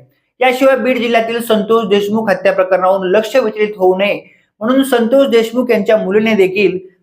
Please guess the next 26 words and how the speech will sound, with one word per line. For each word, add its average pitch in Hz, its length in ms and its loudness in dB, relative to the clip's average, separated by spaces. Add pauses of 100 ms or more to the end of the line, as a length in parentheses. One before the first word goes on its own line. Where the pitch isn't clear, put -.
(140)
त्या 254 120 0
ठिकाणी 254 360 0
हे 240 220 2
आंदोलन 214 520 2
पुढे 214 380 -2
ढकलण्याची 208 440 -2
मागणी 175 320 -2
केली 165 180 0
होती, 151 360 -6 (180)
परंतु 160 280 -2
मनोज 165 380 0
जरांगे 175 320 0
यांनी 175 160 -2
ही 170 140 -2
मागणी 175 360 -2
मान्य 185 340 -2
न 247 120 2
करता 214 480 0 (280)
उपोषण 269 500 2
सुरू 269 280 -2
करण्याचा 214 420 0
त्या 202 200 0
ठिकाणी 190 320 -4
निर्णय 180 340 -2
ठेवला 160 240 2
होता 147 360 -2